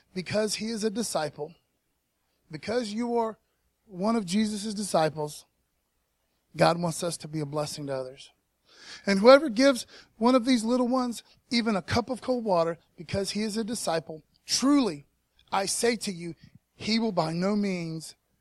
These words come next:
lose his reward." Now, that is very interesting, man. You know what Jesus is telling us right there,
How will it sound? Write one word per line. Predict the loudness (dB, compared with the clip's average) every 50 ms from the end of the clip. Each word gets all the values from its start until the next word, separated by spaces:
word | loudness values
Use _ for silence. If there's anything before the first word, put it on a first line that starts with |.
| _ _ _ _ -10
lose | -4 -2 0 0 0 -2 -2 -6 -8 -14 _ _ _ _ _ _ -10
his | -6 -6 -6 -4 -4 -6
reward." | -6 -6 -4 -6 -6 -6 -8 -10 -14 _ _ _ _ _ _ _ _ _ _ _ -20 -20 _ _
Now, | 2 4 6 8
that | 8 6 6 6
is | 2 0
very | 2 4 4 4 6 4 4 2
interesting, | 0 0 -2 -2 -2 0 0 0 0 -2 -6 -10 -14 -16 -14
man. | -14 -14 -12 -12 -14 -14 -16 -20 -20 -18 -10 -8 -6 -6 -6 -10 -14 _ _ _ _
You | 2 4
know | 4 6 6
what | 4 4 2 2
Jesus | 4 4 6 6 4 4 0 -2 -2 -4
is | -4 -6 -6
telling | -6 -4 -4 -4 -4 -4 -4 -6
us | -6 -6 -6 -6
right | -4 -4 -4 -4
there, | -6 -6 -6 -6